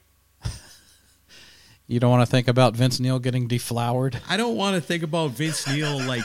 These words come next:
Speaker 2: doing the things that Madonna was doing in that video, like,
Speaker 1: <laughs>
Speaker 2: rolling around and stuff. And, and when I hear that song,
Speaker 1: Uh.
Speaker 2: that's what I picture, kinda chubby Vince Neil rolling around, singing the song, and I, I don't like that.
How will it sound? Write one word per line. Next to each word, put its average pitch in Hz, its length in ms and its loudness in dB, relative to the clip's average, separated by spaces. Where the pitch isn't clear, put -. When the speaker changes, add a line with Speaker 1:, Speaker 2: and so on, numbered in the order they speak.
Speaker 2:
doing 143 320 2
the 127 100 -4
things 139 420 -4
that 110 180 -6
Madonna 117 440 -4
was 101 200 -6
doing 107 280 -6
in 101 100 -10
that 98 220 -10
video, 101 320 2
like, 101 160 -2
Speaker 1:
<laughs> 117 100 0
Speaker 2:
rolling 127 400 0
around 117 420 -2
and 104 160 -4
stuff. - 340 -8
And, 127 200 -4
and 151 260 -4
when 160 100 -2
I 147 120 0
hear 185 220 -2
that 139 220 -2
song, 120 520 -2
Speaker 1:
Uh. 131 340 -6
Speaker 2:
that's 160 320 -4
what 156 120 -4
I 143 100 -4
picture, 139 580 -6
kinda 117 260 -8
chubby 135 400 -4
Vince 135 320 -6
Neil 147 240 -6
rolling 123 440 -4
around, 127 540 -4
singing 120 500 -8
the 110 100 -12
song, 113 460 -10
and 92 80 -12
I, 92 100 -14
I - 20 -10
don't 104 180 -6
like 123 260 -4
that. 160 960 -4